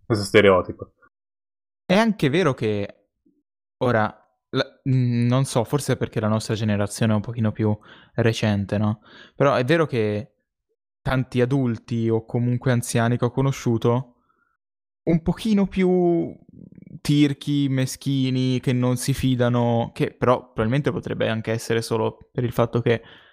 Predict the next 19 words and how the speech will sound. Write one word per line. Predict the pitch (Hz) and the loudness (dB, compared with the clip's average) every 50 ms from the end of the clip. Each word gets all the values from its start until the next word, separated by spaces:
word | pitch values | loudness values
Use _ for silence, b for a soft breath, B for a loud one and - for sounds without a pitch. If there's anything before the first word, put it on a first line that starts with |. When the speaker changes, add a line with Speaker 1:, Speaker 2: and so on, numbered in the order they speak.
| B B | B B
Speaker 2:
<laughs> | B B - 165 131 127 - - - 202 190 160 - | B B 2 2 2 2 -4 -8 -14 -12 -12 -6 -2
arrivati | 135 131 123 117 117 120 120 | 0 0 0 2 0 0 0
a | 127 - | -2 -2
quell'età | - 117 117 113 127 127 | 0 -2 -2 0 0 -2
non | 131 127 | -2 -4
si | - - - | -4 -6 -6
fidano | - 127 117 113 113 | -4 -2 0 0 0
più | 110 123 117 | 0 0 0
di | 113 | 2
nessuno | 113 113 117 - - 127 123 117 | 0 0 -2 0 0 0 0 0
perché | - 107 107 113 | 0 -2 -2 -2
hanno | 110 107 | -2 0
visto | 107 110 - - 113 | -2 -2 -2 -6 -6
troppa, | - - 120 - - 117 110 107 107 107 - B B B B B B B _ | -4 -2 -4 0 0 0 2 2 0 0 -2 B B B B B B B _
troppa | - 143 143 - - 127 | -2 -2 0 2 2 2
merda | 120 113 110 113 113 110 | 2 2 0 0 0 0
nella | 110 110 110 113 | 0 0 0 0
vita, | 123 143 139 110 - 107 110 110 | 2 0 0 0 0 0 0 0
ecco. | 107 104 - - - | -2 -4 -8 -12 -14